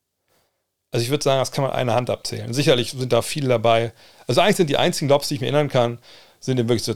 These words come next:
Horford auch gerade heute wieder, äh, auf, auf Williams einmal. Und, äh, dann vielleicht noch Draymond Green auf Looney ein, zwei Mal oder sowas.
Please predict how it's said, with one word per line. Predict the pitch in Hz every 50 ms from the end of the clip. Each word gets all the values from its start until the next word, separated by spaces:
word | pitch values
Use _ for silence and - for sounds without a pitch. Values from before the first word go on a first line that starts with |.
| - -
Horford | - 135 143 - 139 135
auch | 123 -
gerade | - 117 117 117 117 107 104
heute | 117 113 - 110
wieder, | 107 107 107 104 104 101 - _ _ _ _ _ _ _ _
äh, | -
auf, | 120 107 101 101 101 - - - 117 107 104 -
auf | 120 110 90
Williams | 104 107 107 104 101 101 - -
einmal. | 110 101 104 101 98 101 - _ _ _ _ _ _ _ _ _ _ _ _
Und, | _ 127 113 107 104 104 98 101 - 110
äh, | 107 - 104 107 - -
dann | - 110 101 101
vielleicht | - - 113 104 101 104 - 117
noch | 101 -
Draymond | - - 110 107 107 104 107 107
Green | 104 110 104 101 101
auf | 98 98 95
Looney | - 104 101 101 104 101 98
ein, | 101 98 -
zwei | - 110 98
Mal | 95 95 92 95 95
oder | 95 95 92
sowas. | 92 92 95 92 -